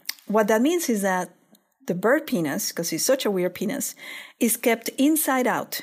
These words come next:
in a little pocket in the male's cloaca. Okay, so it has to avert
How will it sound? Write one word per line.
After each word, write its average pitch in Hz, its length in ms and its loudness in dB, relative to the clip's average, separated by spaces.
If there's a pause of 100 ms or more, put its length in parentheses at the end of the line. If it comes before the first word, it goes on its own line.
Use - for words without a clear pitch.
in 202 160 0
a 190 80 2
little 196 180 2
pocket 165 560 -2 (400)
in 190 160 2
the 175 80 2
male's 160 380 0
cloaca. - 480 -8 (440)
Okay, 160 300 -6 (540)
so 208 180 4
it 190 120 4
has 269 240 2
to 208 220 2 (300)
avert 202 400 2